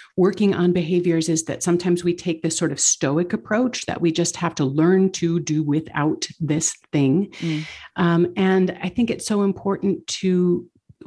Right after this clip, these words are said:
Speaker 1: frame that as a way to learn how to create pleasure and enjoyment
Speaker 2: Mm-hmm.
Speaker 1: and joy in our lives that we're not just asking you to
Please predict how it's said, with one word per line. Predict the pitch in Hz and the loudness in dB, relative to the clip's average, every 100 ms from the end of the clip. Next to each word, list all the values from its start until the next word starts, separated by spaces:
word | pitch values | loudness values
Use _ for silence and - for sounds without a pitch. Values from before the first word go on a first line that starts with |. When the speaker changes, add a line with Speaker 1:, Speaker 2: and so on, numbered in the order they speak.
| - | -20
Speaker 1:
frame | - - 214 240 | -10 0 4 4
that | 202 160 160 - - - | 4 2 -2 -4 -14 -4
as | 175 175 175 | 0 2 2
a | 175 | 2
way | 180 185 185 185 - _ _ _ | 2 2 2 -2 -6 _ _ _
to | - - 202 202 185 | -10 -4 0 0 0
learn | 196 226 226 | 2 4 2
how | 175 202 | 2 0
to | 208 | 0
create | 190 - 190 180 180 220 226 - - - - - - _ _ _ _ | -4 -6 -2 0 2 2 0 -4 -12 -18 -20 -20 -20 _ _ _ _
pleasure | - 175 226 220 233 | -4 0 2 2 2
and | 226 156 151 147 | 2 0 0 0
enjoyment | 143 139 151 208 214 208 208 202 185 | 0 0 2 2 4 2 2 2 0
Speaker 2:
Mm-hmm. | 143 156 | -2 -4
Speaker 1:
and | 147 143 147 151 | -2 0 0 0
joy | 196 202 185 185 - | 0 2 2 2 2
in | 196 202 | 0 2
our | 185 175 | 0 0
lives | 175 180 175 | 2 2 0
that | 180 | -2
we're | 175 170 | 0 2
not | 170 185 220 - | 2 2 -2 -4
just | - 175 170 185 - | -4 0 0 -2 -4
asking | 160 180 - 180 175 | -2 -2 0 2 4
you | 175 175 | 4 2
to | 165 | -2